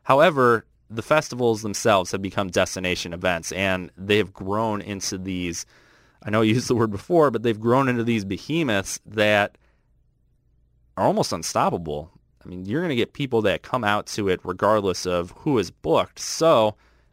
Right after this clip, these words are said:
maybe the festivals don't have anything to prove in the sense that you have to book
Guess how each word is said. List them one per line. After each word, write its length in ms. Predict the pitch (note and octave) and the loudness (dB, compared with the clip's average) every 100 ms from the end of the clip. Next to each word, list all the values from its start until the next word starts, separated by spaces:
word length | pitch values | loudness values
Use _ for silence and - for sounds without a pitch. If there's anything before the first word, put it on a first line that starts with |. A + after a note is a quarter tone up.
| - | -10
maybe 340 | A2+ F3+ G#3 | 0 0 0
the 80 | C3 | -2
festivals 580 | - C3 - A2+ G2 - _ _ _ - | 0 -2 -2 -4 -4 -8 _ _ _ -2
don't 220 | C3 A#2+ | 0 0
have 200 | A2 A2 | 0 -2
anything 340 | G#2 F#2 G2+ E2+ | -2 -6 -8 -12
to 60 | |
prove 400 | D#2+ - A#2+ G#2 | -10 0 0 0
in 100 | F#2 | -4
the 60 | F2+ | -8
sense 380 | - G#2+ F#2 - | -6 -4 -4 -6
that 80 | |
you 160 | F#2 G2+ | -6 -4
have 200 | G#2 G2 | -2 -2
to 80 | F#2 | -4
book 420 | F2+ F#2+ F2+ - | -4 -2 -2 -6